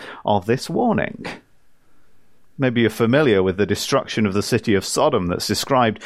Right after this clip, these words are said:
in Genesis nineteen with, with the burning sulfur that rains down from heaven.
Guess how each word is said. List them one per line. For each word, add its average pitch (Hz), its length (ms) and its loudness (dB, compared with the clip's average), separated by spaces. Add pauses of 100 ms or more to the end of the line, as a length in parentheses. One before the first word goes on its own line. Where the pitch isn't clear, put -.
(160)
in 120 120 2
Genesis 123 520 0
nineteen 113 440 2
with, 107 180 0 (180)
with 139 160 0
the 127 60 -2
burning 127 380 4
sulfur 139 420 2
that 85 160 2
rains 107 400 0
down 95 320 2
from 90 200 -2
heaven. 92 440 -2